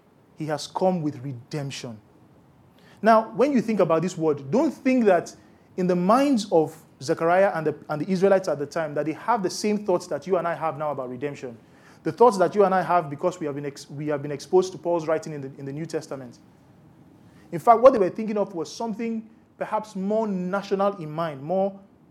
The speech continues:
situational in mind in terms of redeeming the people of Israel from the oppression that they were currently going through.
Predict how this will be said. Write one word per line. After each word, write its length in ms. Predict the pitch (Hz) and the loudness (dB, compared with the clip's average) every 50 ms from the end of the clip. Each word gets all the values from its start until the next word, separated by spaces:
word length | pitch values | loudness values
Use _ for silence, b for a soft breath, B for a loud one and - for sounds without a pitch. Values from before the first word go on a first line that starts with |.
| _ _ _ _ | _ _ _ _
situational 640 | - - - 196 - - 180 208 202 214 214 214 202 | -18 -10 -8 -8 -4 0 0 0 0 0 0 0 -2
in 100 | 170 160 | -2 -4
mind 220 | 165 175 170 165 160 | -4 -6 -6 -6 -8
in 80 | 151 | -8
terms 220 | 139 196 196 196 196 | -4 -4 -4 -4 -4
of 120 | 170 151 | -6 -8
redeeming 420 | 160 160 143 135 202 220 233 226 | -8 -10 -6 -4 -2 -2 0 0
the 80 | 190 185 | -2 -2
people 260 | - 202 180 208 190 | -4 -6 -6 -4 -4
of 120 | 170 147 151 | -4 -4 -6
Israel 180 | 165 175 190 | -6 -8 -6
from 180 | 180 - 180 180 | -6 -6 -6 -4
the 120 | 180 185 | -4 -4
oppression 360 | 180 185 - 247 226 - 262 | -4 -4 -4 -6 -6 -6 -6
that 60 | 220 196 | -8 -6
they 80 | 185 | -6
were 80 | 170 170 | -6 -6
currently 320 | 165 - 208 208 202 208 | -6 -4 -4 -4 -4 -4
going 220 | 180 156 185 180 170 | -4 -4 -4 -4 -6
through. 180 | - 160 139 | -8 -12 -14